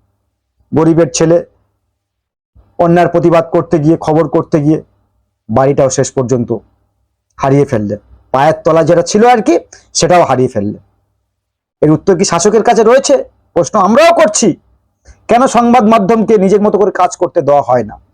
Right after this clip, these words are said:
আমরা অনেক সময় খবর করতে গিয়ে শাসকের বিপক্ষে চলে যেতে পারে, শাসকের দুর্নীতির বিপক্ষে যেতে পারে, অনেক সময় শাসকের পক্ষেও থাকে। তাই বলে এক সাংবাদিকের বাড়ি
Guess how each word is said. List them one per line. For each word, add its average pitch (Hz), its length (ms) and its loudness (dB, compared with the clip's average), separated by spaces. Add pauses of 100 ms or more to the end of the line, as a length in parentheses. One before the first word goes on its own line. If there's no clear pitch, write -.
(220)
আমরা 233 260 2
অনেক 262 180 2
সময় 254 180 0
খবর 240 260 2
করতে 254 260 0
গিয়ে 226 80 -2
শাসকের 220 360 0 (380)
বিপক্ষে 240 360 0
চলে 269 180 2
যেতে 214 180 0
পারে, 156 260 -2 (840)
শাসকের 202 400 0 (100)
দুর্নীতির 208 520 0
বিপক্ষে 196 320 -2
যেতে 214 200 0
পারে, 180 260 -2 (580)
অনেক 202 140 0
সময় 214 140 0
শাসকের 202 300 0
পক্ষেও 226 400 0
থাকে। - 340 -8 (460)
তাই 165 140 0
বলে 214 120 2
এক 202 60 -2
সাংবাদিকের 180 580 0
বাড়ি 233 300 0